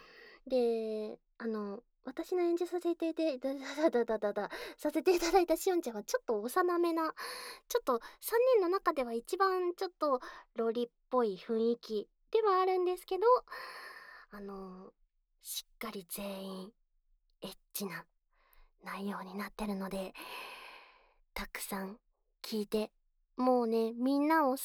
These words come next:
きになってもらえたら嬉しいなって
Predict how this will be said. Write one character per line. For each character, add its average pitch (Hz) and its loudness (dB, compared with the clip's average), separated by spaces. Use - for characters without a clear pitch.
き 285 0
に 262 2
な 262 2
っ - -2
て - -2
も 247 2
ら 269 4
え 262 2
た 294 2
ら 247 2
嬉 254 0
し - 0
い 294 4
な 262 2
っ - -6
て 214 -4